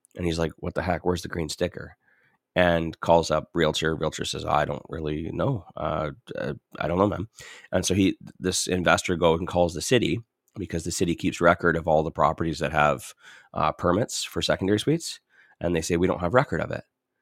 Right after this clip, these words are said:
And he's freaking out. He's like, "I can't believe I just spent four hundred and twenty thousand dollars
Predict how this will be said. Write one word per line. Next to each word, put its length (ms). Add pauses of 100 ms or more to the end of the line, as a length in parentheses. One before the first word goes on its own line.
(380)
And 140
he's 240
freaking 960
out. 260
He's 180
like, 180
"I 140
can't 320
believe 600
I 100
just 180
spent 260
four 320
hundred 220
and 100
twenty 280
thousand 360
dollars 480